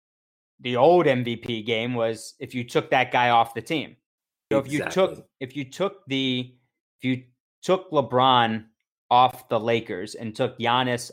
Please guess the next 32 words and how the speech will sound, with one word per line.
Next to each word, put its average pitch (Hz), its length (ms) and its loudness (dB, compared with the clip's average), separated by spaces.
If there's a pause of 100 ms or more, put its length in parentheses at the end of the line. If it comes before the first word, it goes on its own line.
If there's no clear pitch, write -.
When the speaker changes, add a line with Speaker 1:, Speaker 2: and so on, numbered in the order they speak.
Speaker 1:
off 113 420 2
the 101 80 -8
Bucks, - 680 -2 (920)
that 131 260 0
Bucks - 280 2
team 127 500 0 (380)
likely 190 600 2
not 151 260 2
making 160 240 0
the 143 80 -2
playoffs 131 400 4
in 120 60 -6
the 107 80 -4
West. - 480 -8 (1900)
Speaker 2:
Right. 104 140 -6 (120)
Speaker 1:
In 139 120 0
the 135 80 4
East, 175 400 4
Speaker 2:
Agreed. 175 340 4
Speaker 1:
they're 147 160 8
a, 143 120 2 (140)
they're 147 200 6
a - 20 6
middle 160 260 4
of 143 60 2
the 135 80 2
pack 135 320 2
team. 117 320 -6 (1040)
Speaker 2:
Sure. 117 360 -2 (580)
Speaker 1:
Take 175 240 0
LeBron 156 460 2
off 143 400 0